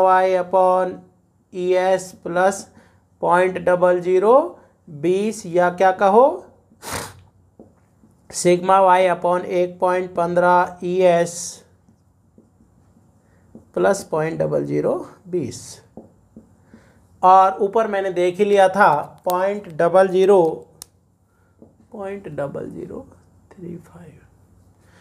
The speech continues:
तो ये स्ट्रेन, कई बार पूछ लेता है कि स्ट्रेन डिस्ट्रीब्यूशन कैसा होता है?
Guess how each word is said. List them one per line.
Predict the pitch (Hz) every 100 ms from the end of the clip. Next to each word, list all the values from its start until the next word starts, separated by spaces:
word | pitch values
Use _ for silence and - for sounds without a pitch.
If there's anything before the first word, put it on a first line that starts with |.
| _ _ _
तो | 208
ये | 190 226 277 240
स्ट्रेन, | 208 - 247 262 220
कई | 226
बार | 254 262
पूछ | 254 254
लेता | 262 262
है | 269
कि | 220
स्ट्रेन | - - 285 262
डिस्ट्रीब्यूशन | 247 - 247 254 254 226 -
कैसा | 220 233 277
होता | 269 311
है? | 294 151 120 -